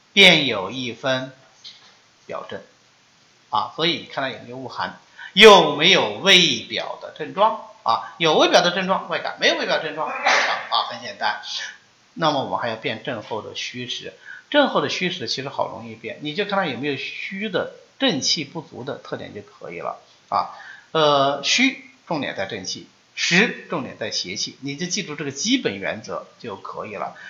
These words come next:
那当然，对于咳嗽来说，肯定都是以虚实夹杂为多。比方说气虚啊，兼有痰，对吧？啊，比方说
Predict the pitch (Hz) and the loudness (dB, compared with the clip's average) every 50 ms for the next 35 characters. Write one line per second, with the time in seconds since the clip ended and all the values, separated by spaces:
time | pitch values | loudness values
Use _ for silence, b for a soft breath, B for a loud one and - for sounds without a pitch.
0 | B B 254 285 - 349 330 311 302 302 285 226 214 - - 170 170 - 196 160 | B B 6 8 10 10 10 10 8 6 4 2 0 0 -2 0 2 2 4 4
1 | 131 131 135 - 143 135 - - - 131 117 147 - 233 202 175 175 160 - 175 | 4 2 2 -2 -4 -6 -4 -2 -2 -2 -2 0 0 0 2 2 0 -2 -2 -4
2 | 147 107 95 104 - - 170 147 - - 139 - 98 92 104 - 117 110 113 113 | -6 -6 -8 -8 -6 -6 -6 -6 -6 -8 -4 -2 -2 0 2 2 2 2 0 -2
3 | 120 117 - 131 123 123 - - - 175 - - 170 156 175 180 175 175 180 175 | -4 -6 -6 -6 -6 -6 -8 -12 -20 -18 -4 -2 2 4 4 4 6 4 4 4
4 | - - 220 185 - - 170 165 - 127 120 120 - 135 131 123 107 95 - - | 4 4 4 2 0 -4 -4 -4 -2 -2 -2 -2 -4 -8 -8 -10 -10 -14 -14 -14
5 | - 90 95 95 - _ _ _ _ _ _ _ _ _ _ _ _ _ _ 175 | -12 -12 -12 -14 -16 _ _ _ _ _ _ _ _ _ _ _ _ _ _ 2
6 | 165 156 151 135 B B B B B B B 175 180 180 175 170 170 175 165 - | 6 6 6 6 B B B B B B B 10 12 12 12 10 10 6 4 6
7 | 190 208 214 208 214 214 208 208 208 - | 8 6 8 6 8 10 10 10 10 6